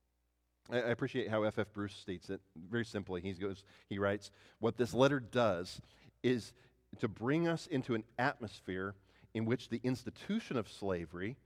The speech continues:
could only wilt and die." And so the book of Philemon,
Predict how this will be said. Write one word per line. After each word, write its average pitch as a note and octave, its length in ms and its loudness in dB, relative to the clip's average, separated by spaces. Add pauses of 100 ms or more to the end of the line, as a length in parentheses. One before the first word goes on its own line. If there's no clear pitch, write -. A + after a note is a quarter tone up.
(360)
could G#2+ 120 -2 (100)
only D3+ 520 -2 (500)
wilt G#2 320 0 (140)
and F2 160 -6
die." D2+ 260 -4 (1800)
And C#3 100 0
so F#3 120 6
the F3 80 6
book C4+ 240 2
of E4 80 2
Philemon, C3+ 500 4